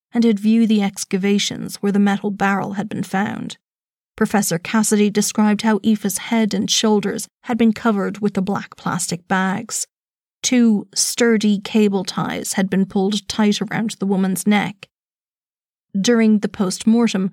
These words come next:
the pathologist had observed prominent signs of asphyxia. Blood was present in Aoife's nose and ears, and there were pinpoint hemorrhages in her eyes and mouth.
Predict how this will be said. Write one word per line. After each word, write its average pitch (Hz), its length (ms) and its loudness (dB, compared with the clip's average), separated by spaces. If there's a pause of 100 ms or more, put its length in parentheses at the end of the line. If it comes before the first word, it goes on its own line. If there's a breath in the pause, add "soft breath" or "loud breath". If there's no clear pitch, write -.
(200)
the 233 80 -2
pathologist 240 680 0
had 220 140 -2
observed 196 680 0
prominent 226 580 2
signs 202 500 2
of 170 180 -6
asphyxia. - 800 -4 (540)
Blood 220 360 4
was 196 200 0
present 196 520 0
in 196 160 0
Aoife's 190 360 -2
nose 208 500 4
and - 260 -6
ears, 220 440 2
and 214 120 2
there 214 120 0
were 208 160 -2
pinpoint 226 600 0
hemorrhages 208 760 0 (100)
in 196 120 0
her 202 180 0
eyes 202 340 0
and 190 180 -2
mouth. 160 460 -4